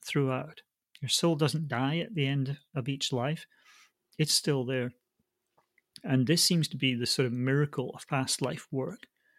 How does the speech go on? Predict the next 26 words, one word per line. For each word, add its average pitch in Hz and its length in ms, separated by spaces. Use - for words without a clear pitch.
is 135 220
that 139 240
sometimes 156 440
you 143 60
get 156 160
the 123 160
deepest 175 400
healing 147 460
from 123 300
just 143 300
reminding 131 440
the 123 80
soul 127 360
that 139 180
that 139 240
was 135 160
then, 131 400
this 135 220
is 123 100
now, 180 200
'cause 151 220
it - 200
can't 170 400
on 156 100
its 208 200
own 147 300